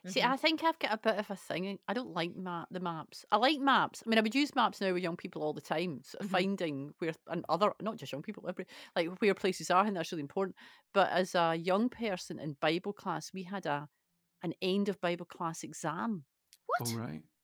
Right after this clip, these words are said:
Speaker 1: It was the name of somebody, then memorial prize.
Speaker 2: Oh.
Speaker 3: Oh, right.
Speaker 1: And we had this jotter all through the year, and you ha-, one of the things I vividly remember is gluing printed out maps into the jotter.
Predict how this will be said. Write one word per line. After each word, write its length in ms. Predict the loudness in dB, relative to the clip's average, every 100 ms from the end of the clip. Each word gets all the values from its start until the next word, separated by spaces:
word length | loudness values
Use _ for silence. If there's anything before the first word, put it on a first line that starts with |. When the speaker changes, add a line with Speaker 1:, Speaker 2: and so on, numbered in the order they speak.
| -6
Speaker 1:
It 120 | -4
was 180 | -4 -8 -14 _
the 120 | -2 2
name 240 | 2 2
of 100 | 0
somebody, 480 | -2 0 -2 -4 -6
then 200 | -4 -6 -6
memorial 680 | -4 -2 0 0 0 -2
prize. 680 | -6 -4 -4 -2 -6 -10 -10
Speaker 2:
Oh. 420 | -10 -10 -8 -8 -6
Speaker 3:
Oh, 220 | -4 -4 -6
right. 160 | -10 -12 -18 _ 0
Speaker 1:
And 200 | 2 2
we 60 |
had 160 | 0 2
this 180 | 0 -2
jotter 640 | -2 2 2 0 -2 -2
all 200 | 0 0
through 220 | 0 -4 -8
the 100 | -8
year, 360 | -6 -2 -2
and 140 | -2 -4
you 80 | -4
ha-, 160 | -6 -2
one 180 | 0
of 60 | 0
the 80 | -2
things 280 | -4 -4 -4
I 100 | -8 -2
vividly 360 | 0 0 -2 -2 -4
remember 460 | -4 -6 -6 -6 -6
is 300 | -8 -8 -8 -12 _ -16 -4
gluing 760 | -2 2 2 2 0 -4 -8 _ _ _ _ _ _
printed 420 | -2 -2 -2 0
out 180 | 2 2
maps 540 | 2 0 0 -2 -6 -6
into 200 | -6 -4
the 80 | -6
jotter. 520 | -2 -2 -2 -4 -6